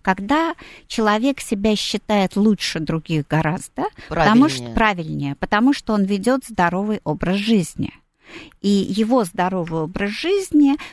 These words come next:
Speaker 1: представляет только ту норму, которую он для себя выбрал. И тогда человек может прийти и, нарушая все нормы культуры и приличия,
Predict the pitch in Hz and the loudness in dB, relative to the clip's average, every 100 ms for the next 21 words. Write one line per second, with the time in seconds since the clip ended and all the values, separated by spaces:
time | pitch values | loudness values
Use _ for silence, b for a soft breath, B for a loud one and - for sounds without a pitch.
0 | B 190 - 214 220 233 202 - 190 202 | B -8 -2 0 2 0 0 -2 -4 -4
1 | - - 226 170 196 233 240 311 - _ | -4 0 2 2 2 2 2 0 -2 _
2 | _ b b _ 208 - 262 285 233 214 | _ b b _ -4 0 0 0 0 2
3 | 240 220 196 202 196 196 185 147 - 117 | 2 0 -4 -4 -2 0 0 -4 -4 -8
4 | 147 B B 233 285 285 320 302 277 254 | -8 B B -4 -2 0 -2 -4 -2 0
5 | 247 220 214 208 190 - 214 220 - - | 0 -2 -2 -2 -4 -8 -6 -6 -8 -6
6 | 208 143 131 - B B B _ 208 214 | -2 -2 -4 -10 B B B _ 4 4
7 | 233 233 269 240 - - 247 202 160 156 | 4 0 2 2 0 0 0 0 -2 -4
8 | - 160 - 156 143 139 202 208 269 - | -6 -10 -8 -6 -6 -6 -6 -2 -2 -2
9 | - | -4